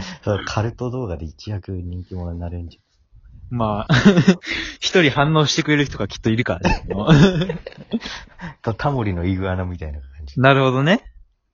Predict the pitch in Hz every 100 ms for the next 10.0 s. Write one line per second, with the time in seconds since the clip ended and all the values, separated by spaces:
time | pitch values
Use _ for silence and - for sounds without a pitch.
0 | _ - 87 80 76 _ _ _ - 127
1 | 117 120 120 98 135 - 95 90 90 _
2 | _ _ _ _ _ _ _ _ _ _
3 | - - 571 - - - - - _ -
4 | 101 - 90 95 131 135 117 123 139 113
5 | 101 101 101 _ _ - 82 78 - _
6 | _ - 202 135 - _ - 76 71 -
7 | - _ - 101 92 85 82 101 - 85
8 | - - 98 90 82 85 _ 80 78 76
9 | - 90 90 87 87 82 76 69 90 71